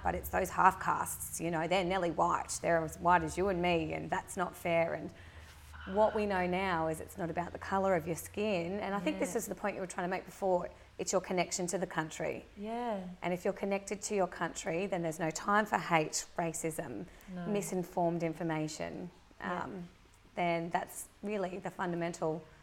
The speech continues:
Speaker 1: of who we are.
Speaker 2: It's funny actually that you, that you say that because it's, um, you just reminded me about mentioning, like, there was a long time there where I felt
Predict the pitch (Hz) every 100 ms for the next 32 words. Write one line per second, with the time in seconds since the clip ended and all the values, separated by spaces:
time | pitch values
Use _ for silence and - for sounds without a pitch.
0 | - - - - - - - 170 156 160
1 | - - - - - - - - 196 175
2 | 214 - - - - - - - 220 -
3 | 190 185 185 185 190 175 170 170 175 -
4 | - - - - 185 170 - 180 175 170
5 | 185 190 180 175 - 175 165 165 165 -
6 | - - - - - 185 190 - 190 170
7 | 175 180 175 170 165 - - 165 - 165
8 | 175 180 170 165 160 - 165 170 165 165
9 | 180 190 190 175 185 180 165 165 156 -
10 | 160